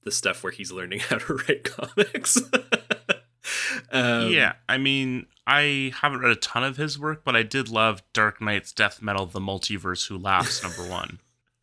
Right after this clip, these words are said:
Speaker 1: You know about the Batman Who Laughs, right?
Speaker 2: I have a vague <laughs> understanding of the Batman Who Laughs, which is just, like, he's Batman, but he's the Joker.
Speaker 1: Yeah, he has all his Robins.
Speaker 2: Right.
Speaker 1: They're, like, Jokerized, and he has them on a leash.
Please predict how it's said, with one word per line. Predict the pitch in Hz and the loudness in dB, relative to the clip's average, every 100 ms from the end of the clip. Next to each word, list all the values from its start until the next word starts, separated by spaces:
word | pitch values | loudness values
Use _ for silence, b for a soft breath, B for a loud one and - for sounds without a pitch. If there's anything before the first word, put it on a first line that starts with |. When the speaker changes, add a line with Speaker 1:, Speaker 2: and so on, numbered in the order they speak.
| B B B | B B B
Speaker 1:
You | 240 | 4
know | 175 117 | 6 6
about | 104 95 | 4 -2
the | 104 | 0
Batman | 95 - 107 | 0 0 0
Who | - | 2
Laughs, | 127 - - - | 0 0 -2 -2
right? | 67 73 - _ _ _ _ - | 2 0 -2 _ _ _ _ 0
Speaker 2:
I | 147 170 | 4 6
have | 175 180 165 | 6 4 2
a | 160 | 0
vague | 127 113 131 127 127 117 | -2 4 6 8 6 6
<laughs> | |
understanding | 120 160 - - - - 113 104 101 131 | 2 2 4 4 4 2 0 0 -4 -4
of | 123 - | -6 -6
the | 98 | -14
Batman | 101 107 - 98 95 | -2 -2 -2 -4 -4
Who | 104 92 | -6 -4
Laughs, | 92 78 87 - - b b b b - | 2 4 4 0 -8 b b b b -6
which | 120 - | -2 0
is | 117 | 2
just, | 123 110 | 2 2
like, | 120 107 _ _ _ _ _ | 4 2 _ _ _ _ _
he's | 113 95 | -8 -6
Batman, | 110 101 98 110 104 | 2 4 4 2 -2
but | 101 | -4
he's | 98 95 | -6 -8
the | 90 | -6
Joker. | 98 98 - 117 120 | -2 -2 -2 -6 0
Speaker 1:
Yeah, | 101 - _ | 0 0 _
he | - 113 | -12 -8
has | 101 101 101 | -2 -2 -2
all | 95 | -4
his | 101 | -4
Robins. | 95 95 90 95 92 | -2 -2 -2 -6 2
Speaker 2:
Right. | 92 78 | 4 4
Speaker 1:
They're, | 104 95 | 2 -4
like, | 92 85 | -4 -4
Jokerized, | 92 85 87 90 90 87 | -6 -4 -4 -4 -4 -6
and | 87 | -8
he | 87 | -6
has | 92 87 | -6 -6
them | 92 90 | -6 -8
on | 87 | -8
a | |
leash. | 87 90 92 - - - | -10 -10 -2 2 2 0